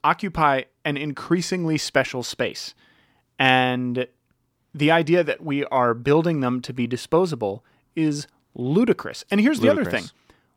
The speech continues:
Speaker 1: We aren't even building them to be disposable. I think if we looked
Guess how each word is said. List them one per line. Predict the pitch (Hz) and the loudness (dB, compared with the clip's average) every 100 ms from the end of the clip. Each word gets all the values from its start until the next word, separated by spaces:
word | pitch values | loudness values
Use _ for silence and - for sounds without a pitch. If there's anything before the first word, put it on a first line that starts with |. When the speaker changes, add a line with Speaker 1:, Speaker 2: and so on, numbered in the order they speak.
| - | 0
Speaker 1:
We | 202 285 294 - - | 2 4 0 -2 4
aren't | 254 294 - | 4 4 -4
even | 226 220 202 | -4 -2 2
building | 165 202 185 | 2 2 2
them | 147 139 | 0 -2
to | 147 | -4
be | 135 | -2
disposable. | 131 127 156 175 147 - - _ - - | -2 0 0 0 -2 -12 -18 _ -12 -2
I | 175 | 0
think | 247 | 2
if | 220 - | -2 -2
we | 190 | -2
looked | 147 135 170 - | 2 4 4 0